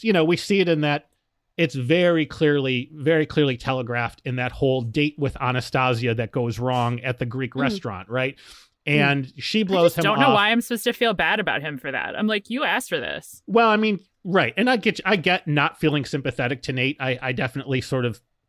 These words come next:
Speaker 1: feel that a bit myself. But when he suddenly goes back to being himself, all of a sudden Jade, who would literally stare at him with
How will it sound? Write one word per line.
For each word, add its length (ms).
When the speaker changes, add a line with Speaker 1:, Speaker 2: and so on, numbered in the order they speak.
Speaker 1:
feel 180
that 240
a 60
bit 240
myself. 560
But 340
when 300
he 160
suddenly 800
goes 260
back 280
to 100
being 220
himself, 520
all 140
of 40
a 60
sudden 340
Jade, 420
who 140
would 200
literally 280
stare 400
at 120
him 360
with 200